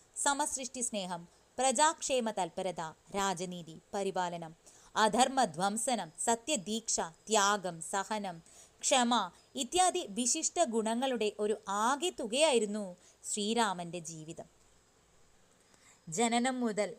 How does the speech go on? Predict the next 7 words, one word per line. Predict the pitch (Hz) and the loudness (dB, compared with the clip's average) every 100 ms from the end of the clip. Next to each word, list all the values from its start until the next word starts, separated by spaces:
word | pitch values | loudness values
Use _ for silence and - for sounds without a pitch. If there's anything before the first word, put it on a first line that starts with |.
| 190 | -4
മരണം | 226 247 285 320 | 0 0 0 -2
വരെ | 294 226 208 - | 0 -2 -2 -4
ഒരിക്കലും | 226 269 - 330 339 359 | -4 -4 -6 -6 -4 -4
സന്തോഷമായി | 311 226 233 254 302 269 233 214 190 - - - | -4 0 2 2 0 -2 -2 -4 -8 -18 -10 -6
ചിരിക്കാത്ത | 277 285 - 330 359 370 | -6 -8 -4 0 0 0
ഒരു | 349 320 | -4 -4
മഹാപുരുഷനായിരുന്നു | 269 220 233 262 254 220 214 226 214 202 190 | -2 0 2 2 0 -4 -4 -4 -4 -4 -8